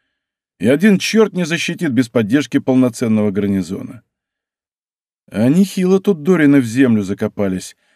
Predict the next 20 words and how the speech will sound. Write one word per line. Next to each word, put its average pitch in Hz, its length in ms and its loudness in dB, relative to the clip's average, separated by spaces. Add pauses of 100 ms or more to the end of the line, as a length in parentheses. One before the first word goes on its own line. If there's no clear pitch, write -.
(140)
протянул 107 400 -2
я, 117 320 -2 (260)
подойдя 120 440 0
к - 60 -4
огромному 139 540 0
окну 113 360 -2
во 120 100 0
всю 101 220 -8
стену. - 480 -16 (960)
За 98 200 -2
ним 196 200 4
виднелся 175 480 0
большущий 147 600 -2
пустой 147 380 -6
ангар 123 640 0
внизу 98 500 -4 (220)
с - 120 -12
редкими 143 400 2
горящими 127 460 0
лампочками — 104 800 -4